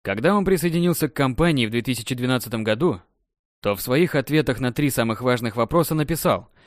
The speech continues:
что хочет быть харизматичным спикером, и на одном из мероприятий он им стал.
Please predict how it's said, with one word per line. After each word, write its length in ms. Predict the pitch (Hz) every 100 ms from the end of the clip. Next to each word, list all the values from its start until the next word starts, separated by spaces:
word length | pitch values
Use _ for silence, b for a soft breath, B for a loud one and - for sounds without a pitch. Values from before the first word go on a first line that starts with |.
| b
что 220 | - 202
хочет 320 | 190 190 170
быть 180 | 147 165
харизматичным 680 | - 147 139 131 190 - 175
спикером, 520 | - 196 - 98 87 - _ _ b
и 100 | -
на 120 | 104 98
одном 300 | 104 143 143
из 60 |
мероприятий 640 | 131 127 127 139 196 190 175
он 200 | 156 147
им 80 | 131
стал. 340 | - 90 85